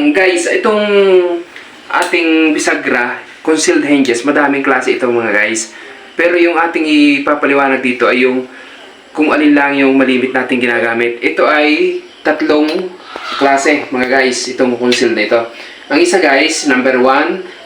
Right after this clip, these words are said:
Ang isa guys, number two. At mayroon pa guys na number three. Ang number one guys, ay kung mapapansin nyo, straight siya.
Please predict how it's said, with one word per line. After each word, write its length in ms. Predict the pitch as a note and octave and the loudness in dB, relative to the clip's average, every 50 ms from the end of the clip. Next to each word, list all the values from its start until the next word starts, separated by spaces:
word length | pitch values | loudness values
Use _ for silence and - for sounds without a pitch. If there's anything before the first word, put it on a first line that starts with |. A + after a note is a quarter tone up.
| - | -8
Ang 160 | - C#3 D3 - | -2 0 2 2
isa 160 | - E4+ D4 - C#4+ D3 C#3 C3 | 4 2 2 4 4 2 2 2
guys, 320 | B3+ - - - - D3+ | 2 0 0 0 0 0
number 320 | C3+ A#2+ A#2+ B2 A#2+ A#2+ | 0 0 0 0 -2 -2
two. 320 | - D3+ D#3+ E3 E3+ E3+ - | -2 0 0 0 -2 -2 -4
At 160 | C#3+ D3 D3 | -2 0 2
mayroon 320 | D3+ D3 D3 D3+ C#3+ D3 | 2 2 2 0 -2 -2
pa 160 | - D3 C3+ C#3 | -2 -2 0 0
guys 320 | C3 B2+ C3+ C3+ - C3+ | 0 0 0 0 -2 0
na 80 | B2+ B2+ | 0 0
number 320 | C3 B2 B2 A#2+ A#2 A#2+ | 0 0 0 0 -2 -2
three. 320 | B2+ C3+ D3 C#3 C3 C3+ - - - - - - - - - - | 0 2 2 2 0 -2 -4 -8 -10 -10 -14 -18 -18 -14 -4 0
Ang 160 | E3 F#3+ G#3 | 2 2 4
number 320 | A3 B3+ B3 B3+ G#3+ G3+ F3+ | 2 2 2 2 4 4 4
one 160 | F3 E3+ D3+ | 2 2 2
guys, 640 | C3+ B2+ A#2 A#2+ C3+ D3 D3 - - - - - - - - - - - - - - | 2 2 2 2 2 2 2 0 -2 -6 -10 -12 -18 -20 -20 -20 -20 -20 -12 -4 -2
ay 160 | D3+ F3 E3+ E3+ F3 F3+ F3+ E3+ D#3+ - - - - - - - - - - - - - | 0 2 2 2 2 2 0 0 -2 -4 -6 -10 -12 -16 -20 -20 -20 -20 -20 -20 -20 -6
kung 160 | - F#3+ F#3+ | -2 2 2
mapapansin 640 | G3+ G3 F#3+ F#3 F#3 F#3 F3+ F3 - F3+ - - C3+ | 4 4 4 4 2 2 0 2 2 2 4 4 4
nyo, 320 | B2+ B2 - - D4 - - - - - - - - | 4 2 0 0 -2 -6 -10 -18 -20 -20 -8 -6 -4
straight 480 | - - - - - - E3 D#3+ - | -4 -4 -2 -2 0 0 0 -2 -4
siya. 400 | - - D3 C#3+ D#3 - - - | -2 0 2 2 2 0 -4 -8